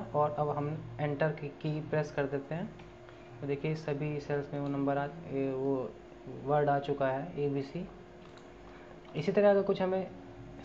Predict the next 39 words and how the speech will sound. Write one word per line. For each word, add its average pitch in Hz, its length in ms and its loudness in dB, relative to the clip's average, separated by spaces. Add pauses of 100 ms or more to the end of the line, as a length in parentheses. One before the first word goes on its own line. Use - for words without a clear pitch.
(100)
selected 170 440 6
जगह, 160 360 6 (680)
मान 156 180 6
लीजिए 165 140 6
हमको 160 160 4
यहाँ 160 160 6
एबीसी 160 360 4
नहीं 160 260 6
चाहिए 147 400 4 (720)
या 151 160 4
यहाँ, 151 320 4
यहाँ 156 260 4
नहीं 165 100 2
चाहिए, 156 160 0
तो 160 60 4
हमें 156 180 2
कुछ 156 160 0
नहीं 160 100 0
करना 151 240 0
है। 180 160 -2 (260)
Control, 156 340 6 (320)
पहले 151 180 4
तो 156 120 2
हम 156 140 0 (760)
control 156 340 8
दबाते 147 340 8
हैं 190 160 0 (680)
और 139 280 4
वो 139 180 6 (320)
cell 156 260 4
select 160 420 0
कर 156 100 2
लेते 143 320 0
हैं 147 140 0
जहाँ 147 140 4
हमें 147 180 2
दूसरा 151 280 2
number 147 360 2 (160)
चाहिए 143 320 0